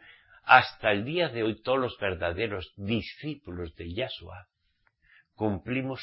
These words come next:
la Torá, el Taná y ahorita que tenemos el Brit Hadashan también. Saulo de Tarso no cumplió el Brit Hadashan porque no estaba escrito.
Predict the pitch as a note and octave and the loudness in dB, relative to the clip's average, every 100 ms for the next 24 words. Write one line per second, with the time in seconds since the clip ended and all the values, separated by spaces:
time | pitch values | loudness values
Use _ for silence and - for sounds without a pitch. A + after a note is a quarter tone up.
0 | - G#2 F2 - F2 - - _ _ _ | -2 -2 -2 -4 -2 -2 -2 _ _ _
1 | _ _ _ _ _ _ _ _ _ G#2+ | _ _ _ _ _ _ _ _ _ 4
2 | G#2 F#2 G#2 A#2 E3 E3+ _ _ _ - | 4 4 2 2 2 -2 _ _ _ -20
3 | _ - G2+ G2+ G#2+ A#2 A2 G2 F2+ F#2+ | _ 0 8 8 8 4 0 -2 0 0
4 | A#2+ C3 - E2+ F2+ F#2 F#2+ F#2+ G2+ G#2 | 0 -4 -6 -8 -6 -6 -4 -4 -6 -14
5 | G2 E2+ E2+ - _ _ _ _ _ _ | -16 -18 -20 -20 _ _ _ _ _ _
6 | _ _ _ _ _ _ - - - _ | _ _ _ _ _ _ -20 -20 -20 _
7 | _ _ _ _ _ _ - _ _ _ | _ _ _ _ _ _ -20 _ _ _
8 | _ _ _ - - - - _ _ _ | _ _ _ -18 -16 -16 -20 _ _ _
9 | _ _ - - G2+ G2+ G#2+ A2+ - C#3+ | _ _ -6 4 4 6 6 6 6 2
10 | - A#2+ G#2+ B2+ - G#2+ F2 G2 A2+ F#2 | 2 -2 2 2 2 -2 -4 0 2 2
11 | G#2+ - A#2+ B2 B2 A#2+ A2+ A2+ - G2+ | 0 4 4 4 0 0 2 0 0 -2
12 | A2 - F2+ E2 - A2 - | -2 -4 -6 -6 -12 -14 -14